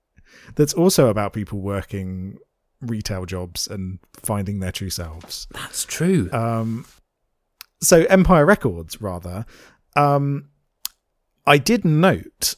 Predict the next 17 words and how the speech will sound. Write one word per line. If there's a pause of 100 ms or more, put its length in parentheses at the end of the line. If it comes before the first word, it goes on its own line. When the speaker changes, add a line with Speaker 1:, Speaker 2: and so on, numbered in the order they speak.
Speaker 1:
that
this
movie (220)
was
basically
pulled
together
in
post-production. (380)
So
much
so
that
three
major
characters
were